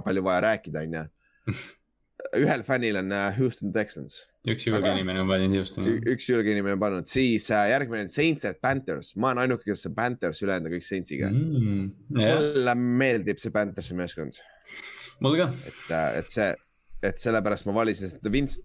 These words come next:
Speaker 1: ma tahan nüüd näha, mis, äh, kas Saints suudab kaks, kui Saints mängib see nädal ka nii hästi kui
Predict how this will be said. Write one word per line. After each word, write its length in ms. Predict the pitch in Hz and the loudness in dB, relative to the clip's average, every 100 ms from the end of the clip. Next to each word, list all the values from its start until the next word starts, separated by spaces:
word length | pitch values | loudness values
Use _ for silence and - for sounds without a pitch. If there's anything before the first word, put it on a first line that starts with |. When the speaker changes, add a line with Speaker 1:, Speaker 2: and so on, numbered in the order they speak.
| - | -2
Speaker 1:
ma 120 | - 143 | 0 2
tahan 140 | 143 | 4
nüüd 80 | 143 | 4
näha, 220 | 131 143 120 | 4 2 0
mis, 160 | 107 - 110 | -2 0 2
äh, 140 | 101 101 | 4 4
kas 140 | 104 - | 2 2
Saints 220 | 131 120 | 2 2
suudab 160 | 117 - | 0 0
kaks, 220 | 127 - - - | 0 -2 -10 -4
kui 80 | 131 | 2
Saints 280 | 185 226 165 | 2 2 2
mängib 300 | 139 110 - | 0 0 -4
see 220 | - 180 175 | 0 4 4
nädal 300 | 139 123 110 | 4 2 4
ka 60 | 131 | 4
nii 120 | 147 127 | 4 4
hästi 180 | - | 2
kui 80 | 95 | 2